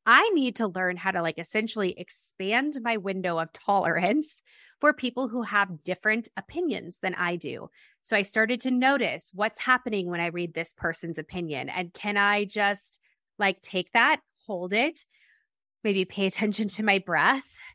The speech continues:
come back into my body or this space around me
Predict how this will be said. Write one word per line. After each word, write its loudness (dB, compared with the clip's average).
come -2
back 2
into -4
my 4
body 2
or -4
this -6
space -2
around 4
me -2